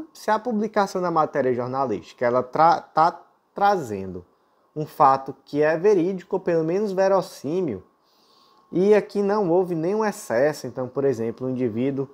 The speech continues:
não adentrou em questões pessoais, em questões da intimidade da, daquele outro que ele tá escrevendo, né, que ele tá publicando. Então, por exemplo,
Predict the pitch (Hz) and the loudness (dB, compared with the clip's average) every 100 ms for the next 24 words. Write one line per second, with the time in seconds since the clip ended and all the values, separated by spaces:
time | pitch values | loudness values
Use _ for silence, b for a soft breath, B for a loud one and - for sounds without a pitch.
0 | b b b _ 131 143 170 180 170 160 | b b b _ -4 0 0 4 2 2
1 | 165 - 131 131 135 127 120 - 123 - | -4 -2 0 2 2 0 -2 -6 -8 -6
2 | 123 123 127 - - 131 - 151 104 113 | -6 -4 -6 -6 -6 -6 -8 -2 2 4
3 | 123 123 113 107 117 113 113 127 117 123 | 6 4 0 -4 -6 -8 -12 -10 -10 -8
4 | 131 - 135 139 143 98 113 135 117 110 | -10 -12 -12 -10 -8 -4 0 0 0 -4
5 | 110 - 113 113 120 110 107 117 143 117 | -6 -8 -10 -6 -4 -2 -2 -2 -2 -4
6 | 107 b b b b _ - 120 120 120 | -10 b b b b _ -2 0 0 -2
7 | 120 113 117 113 110 110 - 113 104 117 | 0 2 4 2 0 -6 -6 -4 -4 -4
8 | 147 135 127 123 123 - 117 - 120 135 | -4 -4 -6 -4 -6 -2 -4 -2 -4 -4
9 | 147 120 135 160 165 220 208 208 190 135 | -2 -2 0 -2 -6 -8 -4 0 0 0
10 | 104 - | -6 -10